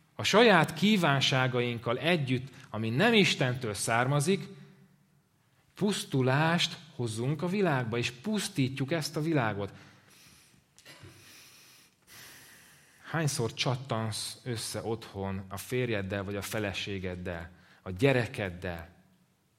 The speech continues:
édesapáddal, édesanyáddal olyan dolgokon, amik nem is lényegesek. Pusztán azért, mert te máshogy gondolkodsz, mert te más dologra vágysz, mert te mást akarsz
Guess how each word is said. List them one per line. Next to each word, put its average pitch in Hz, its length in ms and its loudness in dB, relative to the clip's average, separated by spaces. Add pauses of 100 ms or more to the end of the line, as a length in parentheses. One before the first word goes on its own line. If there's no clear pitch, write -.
(200)
édesapáddal, 110 800 0
édesanyáddal 104 840 -2
olyan 127 360 2
dolgokon, 113 760 0 (200)
amik 107 220 -6
nem 131 160 -2
is 104 160 -6
lényegesek. 92 720 -6 (880)
Pusztán 175 460 8
azért, 190 360 8
mert 185 200 4
te 185 80 2
máshogy 156 480 2
gondolkodsz, 165 680 2 (160)
mert 123 160 0
te 135 80 0
más 139 380 6
dologra 120 500 4
vágysz, 107 540 -2 (260)
mert 123 240 0
te 127 80 2
mást 165 520 6 (100)
akarsz 151 800 4